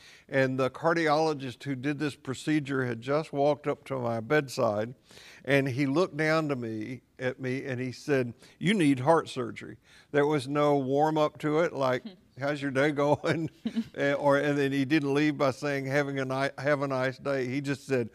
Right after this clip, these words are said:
Speaker 1: "You need heart surgery." And my startled response was, "When?" And he said, "I've got a,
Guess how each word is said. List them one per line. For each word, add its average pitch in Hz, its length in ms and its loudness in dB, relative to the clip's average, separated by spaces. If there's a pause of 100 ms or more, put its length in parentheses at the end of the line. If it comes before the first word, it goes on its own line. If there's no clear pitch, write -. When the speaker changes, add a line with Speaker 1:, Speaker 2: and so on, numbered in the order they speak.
(340)
Speaker 1:
"You 151 160 0
need 135 220 0
heart 143 280 2
surgery." 113 480 -6 (600)
And 135 280 2
my 160 260 6
startled 165 560 0
response 143 580 -4
was, 117 320 0
"When?" 143 500 -2 (440)
And 127 140 -4
he 143 200 0
said, 131 480 -2 (100)
"I've 120 160 -4
got 135 180 0
a, 120 160 -10